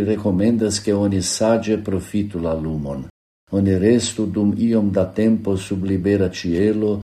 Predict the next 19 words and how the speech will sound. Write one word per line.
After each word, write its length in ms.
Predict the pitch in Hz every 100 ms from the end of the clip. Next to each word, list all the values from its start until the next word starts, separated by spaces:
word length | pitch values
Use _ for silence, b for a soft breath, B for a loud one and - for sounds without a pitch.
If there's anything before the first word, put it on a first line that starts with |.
| _
dum 200 | 95 104
la 120 | 98 87
frua 380 | - 120 127 113
mateno 720 | 101 95 95 95 95 95 95 - _
kaj 200 | - 147
dum 260 | 123 110 101
la 100 | 92
tago. 580 | 87 - 69 67 69 62 - _ _ _ _ _
Kiam 500 | - 117 113 110 104
alproksimiĝas 1080 | 104 104 101 104 104 - 95 101 110 98 95
la 120 | 98 87
nokta 560 | 92 101 101 - 90 -
enlitiĝo, 960 | 110 113 95 92 - 92 92 107 117 120 _ _ -
oni 280 | 120 120
ŝparu 720 | 113 - - 120 139 143 139 127
restadon 840 | 127 110 - 95 95 92 101 101 101 _
sub 440 | - - 113 107 107 - -
artefarita 960 | 113 107 - 98 - 92 82 85 85
lumo, 520 | 82 80 80 69 65